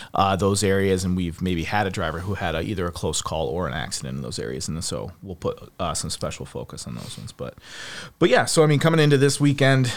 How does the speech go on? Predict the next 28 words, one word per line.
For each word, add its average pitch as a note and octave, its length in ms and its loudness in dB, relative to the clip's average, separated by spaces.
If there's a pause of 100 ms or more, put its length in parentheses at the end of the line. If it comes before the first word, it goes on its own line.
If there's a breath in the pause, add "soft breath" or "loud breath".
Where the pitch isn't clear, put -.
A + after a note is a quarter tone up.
uh, B2 460 6 (160 loud breath)
you B2 80 0
know, A#2 140 6
National G#2+ 420 4
Weather F#2+ 160 2
Service G2 320 2
still B2+ 220 6
expects A#2 400 2
there A#2 80 0
to G#2+ 80 -2
be A2+ 100 -2
some, G#2 300 2
uh, F#2+ 320 4
the G#2+ 100 -2
cold B2+ 300 2
temps A#2 260 2
and A2+ 60 0
the G#2 60 4
weather G2+ 260 4
to D2+ 80 -6
ease G2+ 220 -2
up F2+ 100 0
a G2 60 0
bit F2 180 2
over F2+ 180 0
the E2 80 -2
weekend, G2+ 540 -2
but, E2+ 260 0